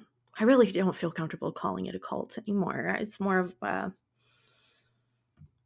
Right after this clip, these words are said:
another religion. Um, it goes back to the Martells, okay? How this grew in popularity, I should say. And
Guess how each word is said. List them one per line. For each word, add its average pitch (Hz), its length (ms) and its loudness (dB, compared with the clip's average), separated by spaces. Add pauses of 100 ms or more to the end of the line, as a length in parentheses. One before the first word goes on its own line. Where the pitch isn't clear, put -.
(140)
another 175 280 6
religion. 175 560 -4 (1000)
Um, 196 560 4 (800)
it 240 160 8
goes 247 280 10
back 190 460 6
to 180 240 4
the 175 80 2
Martells, - 840 2 (560)
okay? 175 480 -2 (180)
How 202 240 8
this 190 540 4 (800)
grew 233 360 12
in 185 180 6
popularity, 180 1080 6
I 185 100 0
should - 220 -2
say. - 420 2
And 196 400 6